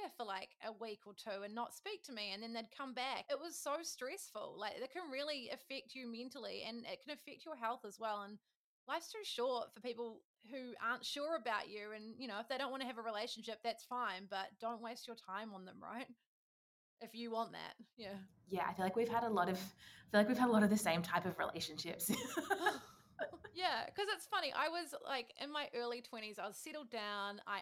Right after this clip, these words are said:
Speaker 1: owned a house with somebody, and then from my, I think it was, like, twenty-six, I was single, and it was just till about thirty-two. I was, like,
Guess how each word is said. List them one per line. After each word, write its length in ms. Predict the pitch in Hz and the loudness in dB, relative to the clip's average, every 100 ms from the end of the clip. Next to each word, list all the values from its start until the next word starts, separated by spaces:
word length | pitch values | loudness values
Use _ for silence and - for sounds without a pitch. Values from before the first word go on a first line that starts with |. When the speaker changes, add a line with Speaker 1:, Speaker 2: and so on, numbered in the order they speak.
| 214 | -4
Speaker 1:
owned 140 | 214 | -8
a 40 | 196 | -6
house 420 | 196 226 226 - | 0 0 0 -4
with 100 | 208 | -10
somebody, 580 | - 196 190 185 190 190 | -4 -4 -4 -6 -6 -8
and 120 | 214 | -8
then 260 | 208 220 214 - _ | -8 -8 -10 -14 _
from 200 | 262 262 | -4 -2
my, 160 | 262 247 226 | 2 2 0
I 20 | |
think 180 | 262 311 | -4 -10
it 60 | |
was, 120 | 427 415 | -8 -8
like, 160 | - | -8
twenty-six, 1120 | - 269 247 233 233 233 - - 208 - - - _ _ - | -10 -8 -6 -6 -6 -8 -10 -8 -8 -10 -18 -20 _ _ -6
I 100 | 220 | -4
was 180 | 220 214 | -4 -6
single, 560 | - 247 233 196 175 - | -4 -4 -4 -4 -4 -6
and 120 | 196 196 - | -10 -10 -12
it 80 | 185 | -12
was 140 | 202 | -12
just 360 | - 208 196 - _ _ _ | -10 -10 -10 -12 _ _ _
till 240 | - 247 233 | -6 -2 0
about 340 | 214 196 190 - - | 0 2 2 0 -12
thirty-two. 920 | 220 208 202 202 196 - - 202 214 269 381 494 _ _ - | -8 -6 -6 -6 -8 -14 -12 -10 -10 -10 -12 -14 _ _ -6
I 60 | |
was, 160 | 269 302 - | -4 -4 -4
like, 160 | 269 | -4